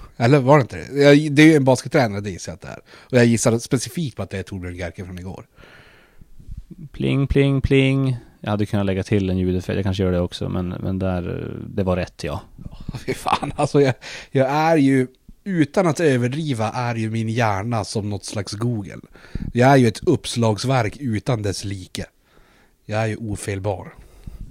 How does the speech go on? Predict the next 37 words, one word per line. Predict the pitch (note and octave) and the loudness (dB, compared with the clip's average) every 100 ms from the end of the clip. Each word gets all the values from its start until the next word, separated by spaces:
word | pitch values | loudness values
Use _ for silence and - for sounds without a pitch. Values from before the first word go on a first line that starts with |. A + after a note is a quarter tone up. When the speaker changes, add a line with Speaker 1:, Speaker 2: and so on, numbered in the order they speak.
| - | -16
Speaker 2:
Skulle | - A#2+ | -8 -2
vilja | A2+ | -2
citera | - A2 A#2 A2 | -2 -2 2 4
en | G#2 | 4
gammal | G2+ G2+ F#2+ F#2 - _ | 4 2 0 -2 -8 _
Kvarteret | - G#2+ G#2+ G2 | -6 0 2 2
Skatan-sketch | - G2+ - G2+ F#2+ - G2+ - - | 4 4 4 -2 -2 -2 -2 -4 -6
där | G2+ | -4
de, | G2+ A#2 | -4 -6
där | - | -6
de | A2+ | -4
pratar | G2+ G#2 F#2+ - G2+ | -2 -2 -2 -2 0
om | G2 F#2+ | 0 -2
att | F#2+ - | -4 -6
du | A2+ A2 | 0 2
har | G#2 G#2 G#2 | 4 2 0
bajs | G2+ A#2+ G#2+ G2 - - | 0 2 4 2 0 -2
i | A2 | -2
huvudet. | G2 B2 G#3+ C#3+ - - - - - - - A3+ - - | 2 4 4 0 -8 -10 -12 -12 -18 -20 -20 -20 -18 -10
Alltså, | F#2+ - | -6 -4
det | - A#2 | -4 -4
är | A2+ - | -6 -4
som | - C3+ | -4 -2
om | |
ditt, | C3 B2 | -2 -4
din, | C3 B2+ B2 C3 - - - | -2 2 2 2 -2 -6 -6
ditt | C3+ - C3+ | -6 0 4
huvud | D3+ D3 A#2 | 6 6 4
är | A#2 | 4
ett | - | 2
tomt | - C#3+ G#2+ | -2 0 0
skal | - - D#3 A#2+ G2+ G2+ | -2 -2 2 2 0 -4
runt | - A2+ G#2+ | -2 2 2
en | A2 G#2+ | 2 2
bajskorv. | G#2+ A2+ C3+ - - - G#2 - _ - - - _ _ _ - | 4 2 0 -4 -6 -6 -8 -12 _ -20 -20 -20 _ _ _ -6
Lite | - D3+ C3 | -2 0 0
så. | - - | 0 0